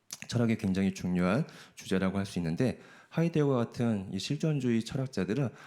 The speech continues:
항상 관심이 나한테 있다는 거죠. 나만 생각하는 거.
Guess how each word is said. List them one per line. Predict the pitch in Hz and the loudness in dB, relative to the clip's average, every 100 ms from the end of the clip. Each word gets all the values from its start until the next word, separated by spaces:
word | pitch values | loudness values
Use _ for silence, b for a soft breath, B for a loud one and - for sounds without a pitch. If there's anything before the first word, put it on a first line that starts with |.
| B B | B B
항상 | - 190 190 175 170 | 0 2 4 2 0
관심이 | - 90 110 139 131 - B B B _ | -4 -2 0 2 2 -2 B B B _
나한테 | 87 104 123 95 | -4 -2 -2 -2
있다는 | - 82 76 | -2 -2 -2
거죠. | 76 - - - | -6 -14 -18 -14
나만 | - 90 110 | -6 0 0
생각하는 | 104 98 92 - | 2 -2 -2 -8
거. | 73 | -12